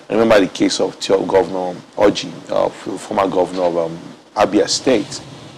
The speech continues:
I mean, he was claiming he was spending almost ten billion naira or something,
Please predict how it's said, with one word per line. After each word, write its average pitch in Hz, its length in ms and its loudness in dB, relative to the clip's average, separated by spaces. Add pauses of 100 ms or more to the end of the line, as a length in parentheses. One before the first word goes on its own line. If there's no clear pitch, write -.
(180)
I 160 40 0
mean, 170 180 4
he 185 380 2
was 185 240 4
claiming 190 340 4
he 160 60 8
was 139 140 6
spending 151 260 4
almost 147 240 4
ten 135 240 4
billion 120 300 6
naira 107 260 4
or - 20 4
something, 110 420 -2